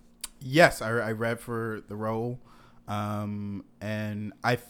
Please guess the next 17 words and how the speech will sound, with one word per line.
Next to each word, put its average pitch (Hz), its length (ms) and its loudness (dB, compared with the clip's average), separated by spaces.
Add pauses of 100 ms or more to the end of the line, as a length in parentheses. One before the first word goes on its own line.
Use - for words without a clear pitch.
(100)
when 123 160 2
I 127 80 2
got 131 260 2
to, 123 300 0
I 131 80 2
had 190 180 6
a 160 80 6
really 139 480 0
unique 120 500 -2
experience 110 600 -8
when 110 120 -10
I 107 60 -6
got 107 260 -4
to, 101 340 -8 (1080)
uh, 131 540 4 (240)
the 127 320 0
executive, 120 840 0